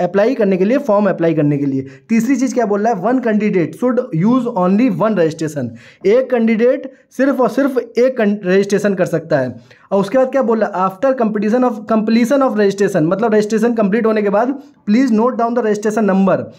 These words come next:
देखिए जब registration आप complete करेंगे तो आपको एक registration number दिया जाएगा, उस registration number को कहीं note कर लीजिए Keep it safe for further reference, मतलब आगे जो अभी,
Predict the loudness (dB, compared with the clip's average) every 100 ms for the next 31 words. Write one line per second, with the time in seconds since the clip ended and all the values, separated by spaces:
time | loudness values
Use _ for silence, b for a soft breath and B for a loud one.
0 | B -2 0 2 2 0 0 -2 0 -2
1 | -2 -2 -2 0 0 0 0 0 -2 0
2 | 0 0 -2 0 2 2 0 0 2 2
3 | 0 -4 -10 B B -2 -2 0 0 0
4 | -2 -2 0 0 0 -2 0 0 2 0
5 | 0 0 0 0 0 -2 B B B 0
6 | 0 0 -2 -2 -2 0 -2 0 -2 -2
7 | 0 0 -2 -2 -2 0 0 0 0 0
8 | 2 2 0